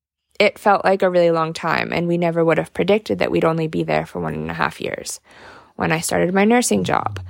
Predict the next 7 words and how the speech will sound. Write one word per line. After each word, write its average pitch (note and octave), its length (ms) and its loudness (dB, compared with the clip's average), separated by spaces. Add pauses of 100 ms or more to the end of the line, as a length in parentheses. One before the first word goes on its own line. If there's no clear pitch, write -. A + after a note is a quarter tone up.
(500)
I, E3+ 600 0 (1600)
again, G3 480 0 (840)
didn't B3+ 400 2
think G3 240 0
it F#3+ 100 0
was F3 120 0
permanent. F3+ 580 -2